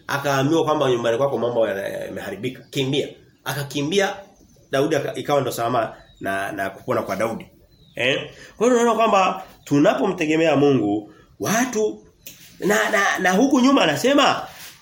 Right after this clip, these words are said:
"Msiniambie kwamba nimuue kwa sababu yamkini ataenda vitani, atafia huko." Na kweli alikuja kufia kwenye vita. Akajipiga mkuki mwenyewe, akaomba tu mtu ammalizie.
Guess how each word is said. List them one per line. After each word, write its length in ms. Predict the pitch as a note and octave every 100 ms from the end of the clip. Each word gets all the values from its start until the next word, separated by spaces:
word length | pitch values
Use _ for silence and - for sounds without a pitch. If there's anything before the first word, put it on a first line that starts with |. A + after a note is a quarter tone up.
| G3
"Msiniambie 680 | A3+ A3+ A#3+ A#3 B3 D4
kwamba 320 | C4 C4 A#3+ G#3+
nimuue 440 | G3+ G3+ A#3+ F#3+
kwa 100 | F#3
sababu 440 | F#3 A#3+ A3+ F3+
yamkini 760 | E3 F#3+ F#3+ A#3+ A#3+ A3 G#3+ - - _
ataenda 400 | G3 F#3+ A#3+ A#3+
vitani, 300 | F3 G3+ A3+
atafia 400 | C3+ - - B3+
huko." 280 | C#4 - C3+
Na 100 | C3+
kweli 220 | G#3 A#3
alikuja 260 | F3 B3 G3
kufia 200 | C#3+ F#3+
kwenye 220 | D#3 C3
vita. 220 | A#2+ A2 - _ _ _ _ _ _ _ _ _ _ _ _ _
Akajipiga 600 | - - C#3 C3+ F#3 F#3
mkuki 320 | C3+ C3+ - -
mwenyewe, 380 | C#3+ D#3+ A2+
akaomba 340 | B2 C3+ C3+ C3+
tu 140 | C#3+
mtu 220 | C3+ -
ammalizie. 580 | A#2 A2 F#2+ F#2+ F#2 F#2